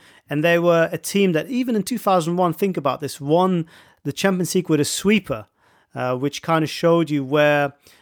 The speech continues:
you know, where German football was in a way and where Bayern were at the, uh, at that moment in time. I don't think many people really paid too much attention to it, but it kind of summed up that perhaps they were missing the boat a little bit tactically,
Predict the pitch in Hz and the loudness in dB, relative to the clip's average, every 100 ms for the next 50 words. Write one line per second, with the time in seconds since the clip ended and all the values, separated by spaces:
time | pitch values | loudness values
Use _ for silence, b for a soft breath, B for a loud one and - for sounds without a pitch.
0 | b - 143 139 175 180 202 175 - 208 | b -4 -2 2 2 4 2 2 0 0
1 | 156 165 180 156 127 120 120 139 139 139 | 4 4 4 0 -2 -4 -4 -6 -4 -2
2 | 139 156 165 165 127 120 123 - - 131 | 0 0 0 0 -2 -4 -8 -16 -10 -6
3 | 123 127 127 131 123 120 120 120 - 131 | -6 -6 -6 -6 -6 -4 -4 -6 -4 -4
4 | 139 165 180 175 160 156 147 151 151 139 | 0 -2 0 0 2 2 2 0 0 2
5 | 151 147 - 151 147 - 147 - - - | 2 0 0 0 0 -2 -6 -8 -12 -2
6 | 190 214 - 135 - 120 143 - 147 151 | 0 0 -2 -8 -6 -6 -6 -2 -2 -2
7 | - - 185 208 190 - 180 165 160 160 | -6 -2 2 2 0 0 2 2 2 2
8 | 120 - B B B B 156 147 - 143 | 0 -10 B B B B -2 0 -2 0
9 | 170 - - 160 151 151 165 - 156 139 | 0 -2 -4 0 2 4 2 2 0 2
10 | 135 151 143 143 156 151 139 - 156 147 | 2 2 2 2 2 2 0 -6 -6 -4
11 | - 135 123 117 | -6 -8 -6 -6